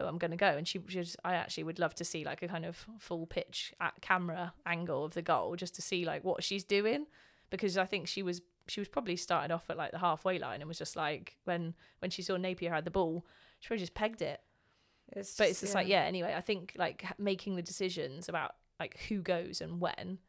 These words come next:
Speaker 1: is still probably a bit, like, n-, I don't wanna say frightening, but do you know what I mean? Like, I feel, feel like they just don't wanna concede so much
Speaker 2: Mm.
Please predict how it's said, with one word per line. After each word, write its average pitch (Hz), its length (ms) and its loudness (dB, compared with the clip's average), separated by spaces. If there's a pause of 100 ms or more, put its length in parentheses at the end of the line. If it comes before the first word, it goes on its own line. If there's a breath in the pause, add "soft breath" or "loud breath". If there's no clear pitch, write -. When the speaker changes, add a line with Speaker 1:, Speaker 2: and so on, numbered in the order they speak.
(140)
Speaker 1:
is 180 100 -4
still 175 220 0
probably 160 560 -4 (880)
a 180 60 -2
bit, 175 280 0
like, - 300 -6
n-, 190 140 -6
I 185 60 -10
don't 233 100 -8
wanna 277 80 -8
say - 120 -4
frightening, 165 600 -2
but 196 120 -8
do 214 40 -6
you 226 60 -4
know 226 40 2
what - 60 -2
I - 20 2
mean? 180 140 2
Like, - 180 -2
I 175 60 -2
feel, 175 360 2
feel 175 160 0
like - 220 -2 (640 soft breath)
they 190 100 0
just 190 200 -4
don't 190 140 6
wanna 165 140 -2
concede 160 600 -4 (640)
so 180 200 0
much - 520 -6 (420)
Speaker 2:
Mm. 190 320 -4